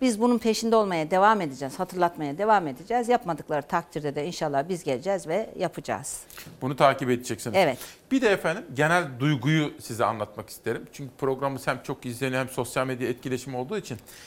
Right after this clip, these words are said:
Speaker 2: insanlarımız biraz yorgun.
Speaker 1: Çok.
Speaker 2: Sıkılmışlar.
Speaker 1: Çok.
Speaker 2: Fakat umutsuzluk bize yasak.
Speaker 1: Evet, aynen
Speaker 2: Son
Speaker 1: öyle.
Speaker 2: olarak tecrübeli bir isimsiniz. Sonuçta bir kadınsınız ayrıca.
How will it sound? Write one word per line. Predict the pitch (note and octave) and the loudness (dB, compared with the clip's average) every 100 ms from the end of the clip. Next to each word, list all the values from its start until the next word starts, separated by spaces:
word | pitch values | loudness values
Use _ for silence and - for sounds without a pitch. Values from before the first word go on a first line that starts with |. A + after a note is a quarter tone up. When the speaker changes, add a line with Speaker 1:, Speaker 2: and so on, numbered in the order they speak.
| - - | -20 -8
Speaker 2:
insanlarımız | F3+ G#3+ - A3 F3 D3 G#3+ - - | -4 -2 0 0 0 0 -2 -6 -2
biraz | E3+ F#3+ D3+ | 0 2 6
yorgun. | D#3+ C#3+ B2 - - - | 6 6 2 -2 -10 0
Speaker 1:
Çok. | - E3 B2+ - - - - | 4 4 4 -6 -20 -20 -8
Speaker 2:
Sıkılmışlar. | - F3+ F#3 E3 - - B2+ - | -2 2 4 4 2 4 4 2
Speaker 1:
Çok. | - A#3 A3+ D#3+ | 2 6 6 6
Speaker 2:
Fakat | - B3+ B3+ - - F#3 | 4 4 2 0 -6 0
umutsuzluk | F#3 F#3+ - G#3 F3+ - | 2 0 -2 -4 -4 -6
bize | F3 G#3+ | 2 6
yasak. | F3 D#3 C#3 - - - - | 6 6 2 0 -8 -18 -4
Speaker 1:
Evet, | G#3 A3+ A3 | 2 2 6
aynen | A3 A3 | 6 6
Speaker 2:
Son | |
Speaker 1:
öyle. | C#4 | 6
Speaker 2:
olarak | B3+ G3+ G3 | 8 6 4
tecrübeli | B3+ A#3 A3+ G#3+ G3 | 0 2 2 2 2
bir | D3+ | 0
isimsiniz. | A#2 B2+ - A#2+ D3 - - - - - | 0 -6 -6 -4 -4 -4 -8 -12 -20 -10
Sonuçta | F#3 F#3 F#3 | -6 -2 -2
bir | E3+ | 0
kadınsınız | D3+ C3+ F3 - C3+ A2+ | 2 4 4 4 2 4
ayrıca. | G#2+ G#2 G2 C3 | 4 4 4 2